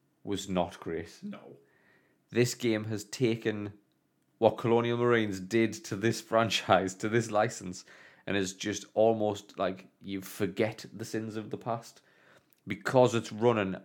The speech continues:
Speaker 1: it's optimized for Series S and X. It's running sixty frames a second. I haven't seen any frame rate drops yet. The controls are smooth.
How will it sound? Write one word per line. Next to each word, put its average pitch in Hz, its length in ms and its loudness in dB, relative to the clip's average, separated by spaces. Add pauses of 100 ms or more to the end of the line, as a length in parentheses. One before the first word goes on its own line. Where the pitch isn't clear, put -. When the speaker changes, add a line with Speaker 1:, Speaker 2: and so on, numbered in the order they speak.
Speaker 1:
it's - 220 -6
optimized 104 580 -2
for 101 100 -12
Series 95 380 -2
S 104 320 -2
and 92 180 -10
X. - 500 -4 (480)
It's - 180 -10
running 107 500 0
sixty - 560 -6
frames 110 340 -4
a 113 40 -8
second. 95 380 -4
I 87 80 -6
haven't 98 340 0
seen 98 400 -6
any 117 260 -4
frame 117 300 -2
rate 104 200 -2
drops 95 280 -4
yet. 92 220 -6 (1120)
The 87 460 -6
controls 101 600 0
are 92 60 -6
smooth. 104 680 -2